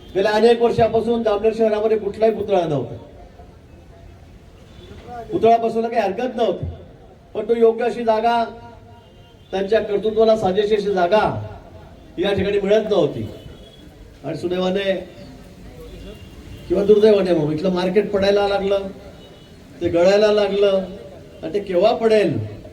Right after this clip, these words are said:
हे सांगता येत नव्हतं आणि मग ते काढावं लागलं. निश्चित काही आमचे जे व्यापारी आहेत ते अनेक वर्षापासून त्या ठिकाणी होते,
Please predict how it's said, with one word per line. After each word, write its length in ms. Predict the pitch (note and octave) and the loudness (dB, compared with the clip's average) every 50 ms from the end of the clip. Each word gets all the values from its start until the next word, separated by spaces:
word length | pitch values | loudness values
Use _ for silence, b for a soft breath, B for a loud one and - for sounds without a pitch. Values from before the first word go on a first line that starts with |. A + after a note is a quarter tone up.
| - - - - - | -20 -20 -20 -12 -8
हे 80 | F3 F#3 | -6 -4
सांगता 320 | - F#3+ F3 E3+ F3 F#3 | -2 -2 -2 -2 0 2
येत 100 | F3 F3 | 2 2
नव्हतं 180 | E3+ E3 D3 E3+ | 2 0 0 -2
आणि 100 | E3+ F3+ | -2 -2
मग 160 | F#3 F3+ F3 | -2 -4 -4
ते 80 | F#3+ F#3 | -6 -4
काढावं 360 | - D#3+ D#3 D#3 E3 E3 D#3+ | -2 0 2 4 4 4 4
लागलं. 400 | D#3 C#3+ C3+ C3+ C#3+ A#2 - G#2+ G#2 - - - - - - - - - - - - - - | 2 0 0 0 0 0 0 0 -2 -4 -6 -10 -12 -16 -16 -18 -18 -20 -20 -20 -18 -2 2
निश्चित 280 | F3 F3 F3+ A3+ A3+ | 2 2 4 2 2
काही 180 | A3+ A3 G#3+ G#3+ | 4 4 4 4
आमचे 240 | G#3 G3+ G3 G3+ G3+ | 4 2 2 4 4
जे 80 | G3+ | 6
व्यापारी 440 | G#3 G3 F#3+ F3+ F#3 G3+ G3+ G#3 G#3 | 6 6 4 4 2 0 2 2 2
आहेत 120 | G#3+ G#3 G3+ | 0 0 -2
ते 40 | G#3 | -2
अनेक 320 | G3 F#3 F#3 G#3 G#3+ G#3 G#3 | -2 0 -2 -2 -2 -2 -4
वर्षापासून 420 | G3 - G#3+ G3+ G3 G3+ F#3 G3 | -2 0 0 0 0 -2 -2 -2
त्या 100 | G#3 G#3 | -2 0
ठिकाणी 260 | F#3+ F#3 G3 G3+ G#3 | 0 0 0 2 2
होते, 400 | G3+ G3 G3+ G#3+ G#3+ G#3 G3+ G3+ | 2 2 2 2 0 0 -2 -4